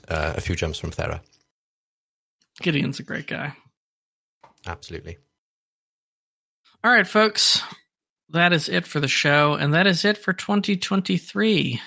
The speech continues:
Speaker 2: Happy holidays to everyone. The cast of the show will be going on vacation quite soon, so we're not going to have our normal recordings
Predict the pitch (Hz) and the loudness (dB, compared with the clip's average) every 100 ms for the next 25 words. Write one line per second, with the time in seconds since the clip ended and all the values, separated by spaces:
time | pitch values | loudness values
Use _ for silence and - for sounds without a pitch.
0 | - 185 175 143 147 160 156 156 151 - | -4 -2 0 0 2 2 4 2 0 -2
1 | 147 147 156 147 147 147 151 160 - _ | -2 0 2 4 2 2 2 0 -4 _
2 | _ 143 131 127 131 135 - _ _ _ | _ -4 -2 0 -2 -6 -10 _ _ _
3 | _ _ - 170 160 - 151 - 147 143 | _ _ -2 2 2 0 -4 2 4 4
4 | 143 139 135 143 143 143 139 139 131 139 | 0 -2 -2 0 0 0 0 -2 -2 -4
5 | - 156 - 151 143 - _ - - - | -2 0 0 0 -2 -6 _ -6 -2 0
6 | 165 156 151 151 - 139 135 131 139 - | 2 2 0 -2 -4 -2 0 0 -2 -2
7 | 135 139 127 135 139 151 156 143 143 135 | -2 -2 -2 -2 -2 -2 -2 -2 -2 -6
8 | - 151 139 131 131 127 - | -6 -2 0 0 0 -2 -4